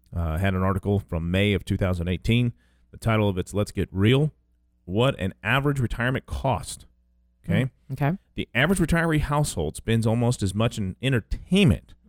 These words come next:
Speaker 2: Mm-hmm.
Speaker 1: as households in the twenty-five to thirty-five age, age bracket at nearly two hundred dollars per month.
Speaker 2: Okay.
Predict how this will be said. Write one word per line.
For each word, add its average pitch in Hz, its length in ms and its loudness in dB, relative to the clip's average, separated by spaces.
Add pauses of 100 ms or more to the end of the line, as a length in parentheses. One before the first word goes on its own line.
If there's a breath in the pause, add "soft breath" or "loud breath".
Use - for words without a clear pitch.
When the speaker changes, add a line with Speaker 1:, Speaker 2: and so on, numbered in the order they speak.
Speaker 2:
Mm-hmm. 160 320 0 (840)
Speaker 1:
as 113 200 4
households 127 600 0
in 104 120 -2
the 87 100 -2
twenty-five 113 680 -2
to 92 120 -2
thirty-five 101 600 -2
age, 92 240 -2 (200)
age 104 240 0
bracket 80 340 -8 (720)
at - 160 -4
nearly 107 280 2
two 135 180 0
hundred 120 180 2
dollars 104 240 2
per - 120 -6
month. 85 240 -4 (160)
Speaker 2:
Okay. 175 220 0